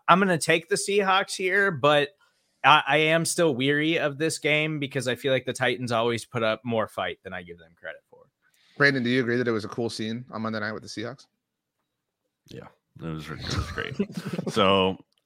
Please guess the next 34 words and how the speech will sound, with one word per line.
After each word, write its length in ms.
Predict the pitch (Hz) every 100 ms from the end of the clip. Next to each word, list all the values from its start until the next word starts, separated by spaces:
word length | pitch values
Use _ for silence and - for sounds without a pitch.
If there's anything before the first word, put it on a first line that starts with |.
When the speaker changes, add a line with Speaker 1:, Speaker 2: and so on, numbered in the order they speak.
| - -
Speaker 3:
I 380 | - - - 131
don't 120 | 180
love 140 | 135 117
the 80 |
line 320 | 82 85 87 80
here. 140 | 76
I 100 | 98
would, 180 | 117 123
I 60 |
would 100 | 107
not 300 | 131 131 -
bet 160 | 82 98
this 300 | 82 78 -
either 180 | 90 82
way. 140 | 82
I 40 | 78
don't 200 | 90 78
love 200 | 87 78
this 220 | 82 -
on 160 | 73 76
either 260 | 87 82
side. 520 | - 90 82 80 80 82
I 80 | 90
guess 180 | 95
I 40 | 98
would 200 | 87 73
lean 460 | 92 107 107 113 107 _
Seahawks. 580 | - 123 113 113 117 -
I 60 | 101
just, 180 | - -
I 60 | 101
don't 180 | 110
love 160 | 98 104
that 220 | 98 90